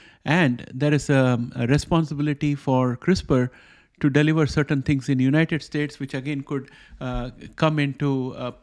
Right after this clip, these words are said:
picture because of the I P issue. So with that said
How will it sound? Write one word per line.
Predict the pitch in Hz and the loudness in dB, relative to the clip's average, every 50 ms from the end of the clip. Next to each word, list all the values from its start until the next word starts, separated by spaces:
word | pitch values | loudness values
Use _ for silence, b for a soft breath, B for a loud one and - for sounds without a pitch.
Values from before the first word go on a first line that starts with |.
| _ _ _ - | _ _ _ -2
picture | 175 175 175 - 160 139 131 131 | -2 -2 -2 -2 -4 -2 -2 -2
because | 127 127 139 - 151 139 135 | -4 -4 -6 -6 -6 -6 -4
of | 143 131 - - | -6 -6 -6 -6
the | 135 - - - | -6 -6 -4 -2
I | 147 147 151 | 0 2 2
P | 143 - 180 170 - 143 | 2 0 -2 -2 0 0
issue. | 156 139 - - 131 107 107 - B B B B B B B B | -2 -2 0 -2 -2 -2 -4 -6 B B B B B B B B
So | B - 147 135 131 | B -2 0 0 2
with | 127 123 135 135 135 | 2 0 0 0 0
that | 147 185 196 - | 0 0 0 0
said | - 156 123 131 147 | 0 0 0 0 -4